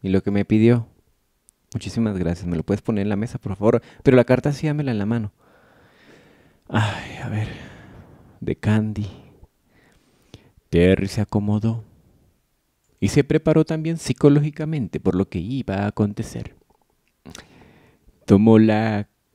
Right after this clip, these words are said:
carta con sus dos manos y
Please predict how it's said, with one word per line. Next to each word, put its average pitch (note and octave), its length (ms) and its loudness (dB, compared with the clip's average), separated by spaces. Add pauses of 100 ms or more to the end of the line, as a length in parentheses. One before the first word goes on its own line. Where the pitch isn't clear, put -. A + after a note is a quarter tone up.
(200)
carta D3+ 440 2
con G3 200 10
sus - 300 4
dos - 340 4
manos A#3 680 -4 (760)
y G3+ 260 2